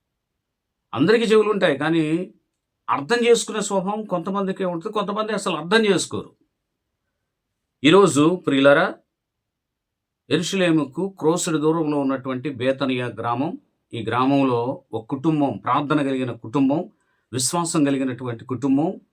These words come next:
అక్కడ ఉంది ప్రియులారా. ఆ కుటుంబాన్ని గురించి మనం మాట్లాడుకుంటే, తల్లి, తండ్రి లేరు, ముగ్గురే ఆ ఇంట్లో ఉంది. తల్లిదండ్రులు లేనటువంటి పిల్లలు ముగ్గురున్నారు, మార్తా, మరియా, లాజరు.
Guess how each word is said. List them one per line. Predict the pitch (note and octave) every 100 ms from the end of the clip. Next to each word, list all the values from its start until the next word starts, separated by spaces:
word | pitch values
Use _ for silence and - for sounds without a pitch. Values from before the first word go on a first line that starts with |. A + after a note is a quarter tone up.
| -
అక్కడ | - B2
ఉంది | C3 B2
ప్రియులారా. | A2 F2 E2 - _ _ _ A#2
ఆ | -
కుటుంబాన్ని | D3+ A3 G#3+ G#3 F3+
గురించి | F3 E3 E3 D3 E3
మనం | D#3 C3+ B2+
మాట్లాడుకుంటే, | C#3 D3 D3+ C#3+ C3 C#3
తల్లి, | C3+ C3+ C3 C3+ D#3+
తండ్రి | C#3+ A#2 A#2 C3
లేరు, | A2 A#2 A2+ _ _ _ _ _ _ _ _ _ _ _ _ _ _ _ _ _ _ _ _ _ _ _ A#2+
ముగ్గురే | C#3+ G3 G#3+ F3+
ఆ |
ఇంట్లో | D3 D3+ F3+
ఉంది. | C#3+ A2+ A2 C3+ F#3 _ C#3+
తల్లిదండ్రులు | E3 G#3 G3 F3 E3
లేనటువంటి | D#3 C#3+ C3 C3 A#2
పిల్లలు | C3+ C3+ B2+
ముగ్గురున్నారు, | A2+ G#2+ C#3+ C#3 G#2+ F2+ _ _ _ _ _ _ _ _
మార్తా, | G2+ G#2+ A2+ - C3 D3
మరియా, | D#3 G#2 G#2 G#2 A#2+ D3
లాజరు. | A#2+ G#2+ - F#2+